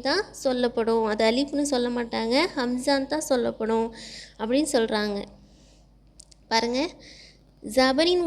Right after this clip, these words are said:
உச்சரிப்பு சப்தம் வாய் திறந்த வண்ணம் மேல் நோக்கி செல்லும். எப்படி இருக்குமா? இந்த ஜபர் போட்ட எழுத்துக்கள் உச்சரிப்புலாம் வாய் திறந்த வண்ணம் மேல் நோக்கி உச்சரிக்கிற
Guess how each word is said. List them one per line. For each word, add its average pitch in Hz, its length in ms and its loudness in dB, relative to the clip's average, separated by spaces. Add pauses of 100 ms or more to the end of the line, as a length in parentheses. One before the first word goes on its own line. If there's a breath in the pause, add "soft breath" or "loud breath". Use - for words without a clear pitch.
உச்சரிப்பு 233 640 0 (300)
சப்தம் 247 560 -4 (540 soft breath)
வாய் 247 380 0 (120)
திறந்த 294 540 4
வண்ணம் 240 420 -2 (340)
மேல் 302 340 4
நோக்கி 285 400 0
செல்லும். 240 480 -2 (140)
எப்படி 269 320 0
இருக்குமா? 233 400 -4 (380 loud breath)
இந்த 254 160 0 (120)
ஜபர் 285 400 2 (360)
போட்ட 254 240 -2 (140)
எழுத்துக்கள் 240 520 -4 (180)
உச்சரிப்புலாம் 233 720 -2 (520)
வாய் 269 360 -2 (160)
திறந்த 269 320 2
வண்ணம் 254 320 -4 (220)
மேல் 294 300 4
நோக்கி 294 260 -2
உச்சரிக்கிற 254 500 -2